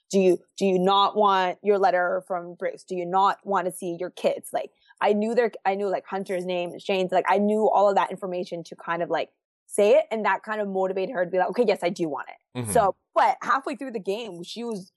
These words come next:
Speaker 1: we were ready to let go if she wanted it, but I'm glad that, you know, she changed her mind and, and we got that first H O H together.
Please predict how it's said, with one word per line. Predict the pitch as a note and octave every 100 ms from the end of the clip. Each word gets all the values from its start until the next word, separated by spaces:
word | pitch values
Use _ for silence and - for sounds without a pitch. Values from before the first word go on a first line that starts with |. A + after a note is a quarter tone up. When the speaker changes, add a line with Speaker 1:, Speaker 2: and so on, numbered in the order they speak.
| _
Speaker 1:
we | - A#3+
were | B3
ready | A#3 E4+
to | -
let | G#3+ G#3+
go | A3 C#4+ - -
if | E3+ -
she | -
wanted | G3+ F3 B3+ F3
it, | F3 -
but | F3 F3+ - - _ _
I'm | F#3 G3+
glad | G3 F#3 F#3 G3
that, | F#3+ F#3+
you |
know, | G3
she | G3 G#3+
changed | F#3+ F#3 F3+
her | G#3
mind | G3 F3 F3+ C4+
and, | A3 G#3 G#3
and | G3+
we | G#3
got | A3 A3
that | A3+ -
first | B3
H | C4 C4
O | E4+
H | G4 -
together. | F3+ F#3+ -